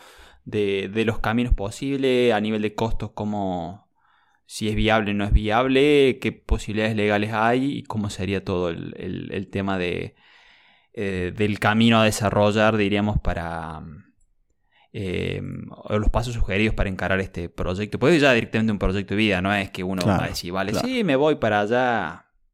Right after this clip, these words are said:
Speaker 1: Eh, es una, una jugada de póker arriesgada, diríamos. Estás, estás
Speaker 2: Sí, en
Speaker 1: jugando como
Speaker 2: ambos
Speaker 1: si fuera un
Speaker 2: casos,
Speaker 1: pleno ahí.
Speaker 2: en ambos casos. O sea, en Australia es bastante más caro tomar, <laughs> o sea, que en Nueva Zelanda, pero en ambos casos es, es una,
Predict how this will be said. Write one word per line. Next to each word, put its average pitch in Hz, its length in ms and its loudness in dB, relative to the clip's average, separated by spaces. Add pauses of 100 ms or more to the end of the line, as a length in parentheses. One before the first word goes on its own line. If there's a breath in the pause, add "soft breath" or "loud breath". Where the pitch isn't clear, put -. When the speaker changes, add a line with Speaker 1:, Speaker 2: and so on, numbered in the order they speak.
(1080 soft breath)
Speaker 1:
Eh, 92 300 -6
es 117 120 -2
una, 135 420 4
una 135 140 4
jugada 131 300 4
de 131 100 6
póker 123 400 2
arriesgada, 110 520 2
diríamos. 98 320 0
Estás, 104 240 -6
estás - 100 -10 (100)
Speaker 2:
Sí, 135 60 6
en 127 60 6
Speaker 1:
jugando 127 180 6
como 156 140 6
Speaker 2:
ambos 107 80 -2
Speaker 1:
si - 40 -10
fuera 123 140 8
un 110 80 6
Speaker 2:
casos, 104 160 0
Speaker 1:
pleno 120 300 4
ahí. 113 100 2
Speaker 2:
en 120 60 0
ambos 117 200 0
casos. 123 280 2
O - 100 -4
sea, 113 320 2
en 110 540 -2
Australia 135 400 4
es 120 40 2
bastante 117 640 2
más 107 160 0
caro 120 400 4 (320)
tomar, 107 320 2
<laughs> 107 280 0
o - 20 0
sea, 113 340 -2 (560 soft breath)
que - 100 2
en 117 60 4
Nueva 110 160 4
Zelanda, 120 320 4
pero 107 160 4
en 104 60 2
ambos 110 240 4
casos 110 360 0
es, 95 200 -6
es - 220 -10
una, - 220 -2